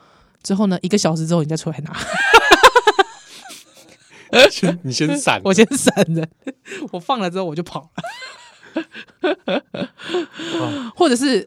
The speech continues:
Speaker 1: 或者怎么样，你知道吗？
Speaker 2: 嗯。
Speaker 1: 你吊绳子下来。
Speaker 2: 身上搞不好还沾了我的这个病毒。
Speaker 1: 哎，这倒是真的哦。
Speaker 2: <laughs> 对啊。
Speaker 1: <laughs> 吓死我了。
Speaker 2: 哦。
Speaker 1: 哦，所以我，因为我，因为我有亲戚，
Speaker 2: 嗯。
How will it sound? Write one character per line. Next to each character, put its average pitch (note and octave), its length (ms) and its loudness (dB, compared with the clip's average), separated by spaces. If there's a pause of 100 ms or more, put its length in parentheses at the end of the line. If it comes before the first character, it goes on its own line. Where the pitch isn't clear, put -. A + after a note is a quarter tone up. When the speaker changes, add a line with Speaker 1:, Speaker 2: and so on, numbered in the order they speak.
Speaker 1:
或 A3 160 0
者 A3 40 0
怎 F#3+ 80 -2
么 D#3+ 60 -4
样， E3+ 160 -4
你 E3+ 40 -6
知 E3+ 60 -4
道 E3+ 100 -4
吗？ F3 120 -10 (280)
Speaker 2:
嗯。 A2+ 200 -10
Speaker 1:
你 F3 60 -4
吊 G3 260 0
绳 E3 200 -2
子 D#3 100 -4
下 D#3+ 220 -4
来。 D#3+ 160 -14 (840)
Speaker 2:
身 D#3 200 -4
上 E3+ 160 0
搞 B2+ 80 -10
不 C3 80 -2
好 C#3 80 2
还 B2+ 160 -2
沾 C3+ 180 0
了 C3+ 100 -4
我 G#2 120 -6
的 G2+ 80 -8
这 A#2+ 80 -4
个 A#2 120 -6
病 A#2+ 220 -8
毒。 F#2 140 -14
Speaker 1:
哎， G#3+ 180 2 (320)
这 D#3+ 140 -8
倒 F3 160 -2
是 D#3 80 -8
真 D3+ 200 -2
的 C#3+ 100 -2
哦。 C3+ 100 -6 (240)
Speaker 2:
<laughs> D#3 240 -4
对 A#3 120 4
啊。 F#3+ 240 0 (160)
Speaker 1:
<laughs> D#4 240 -2
吓 G3 220 2
死 D#3+ 160 -4
我 D3 180 -4
了。 D3+ 120 -12
Speaker 2:
哦。 A2 280 -8 (260)
Speaker 1:
哦， D3+ 200 -6 (400)
所 A#3+ 160 2
以 B3+ 100 4 (480)
我， G#3 300 6
因 D#4 60 4
为 - 80 4
我， A#3 220 4
因 D#4+ 120 4
为 E4+ 60 2
我 G3+ 220 2 (420)
有 F3+ 160 2
亲 A#3+ 240 -2
戚， A#3 320 -6 (240)
Speaker 2:
嗯。 F#2+ 220 -8